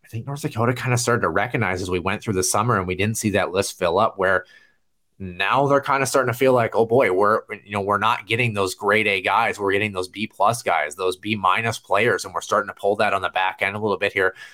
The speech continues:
Now they might assimilate just fine. And this conversation might be a moot point, but looking at conferences, I mean, obviously Michigan, very good. So, and Mankato, of course, had a great year in the C C H A. So if you're not making a Mankato lineup, it doesn't necessarily indicate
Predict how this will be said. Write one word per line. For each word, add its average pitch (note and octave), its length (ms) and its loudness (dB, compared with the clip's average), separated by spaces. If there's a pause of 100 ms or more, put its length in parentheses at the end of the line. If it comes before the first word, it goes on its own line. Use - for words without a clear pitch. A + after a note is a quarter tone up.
(260)
Now D3+ 160 0
they D#3 140 2
might E3 160 2
assimilate B2+ 400 0
just A2+ 200 0
fine. G2 260 0
And E2+ 100 -10
this F#2 140 -4
conversation F#2 480 -2
might E2+ 140 -2
be F#2 80 0
a F2 60 -2
moot F2+ 340 -6
point, G#2+ 280 -2
but G2 200 0 (400)
looking C3+ 420 2
at C#3+ 180 -4 (180)
conferences, A#2 800 0
I G#2 40 -14
mean, G2 120 -2
obviously G2 300 -2
Michigan, F2+ 540 -4
very E2 260 0
good. E2 240 -6
So, E2+ 220 -8 (120)
and E2+ 220 -4
Mankato, F2+ 460 -2
of E2+ 60 -4
course, F2 200 -2
had F2 120 -4
a E2+ 40 -8
great E2+ 260 -2
year F2 220 0
in E2 80 -4
the D#2 60 -8
C F2 180 -6
C D#2+ 220 -6
H D#2+ 160 -4
A. F2 160 0
So E2+ 180 -2
if E2+ 100 -2
you're F#2+ 100 2
not F#2+ 180 -2
making F#2+ 220 -2
a F2 40 -4
Mankato E2+ 480 -4
lineup, E2 360 -2
it - 80 -6
doesn't F#2+ 260 -2
necessarily F2 560 -2
indicate F#2 640 -4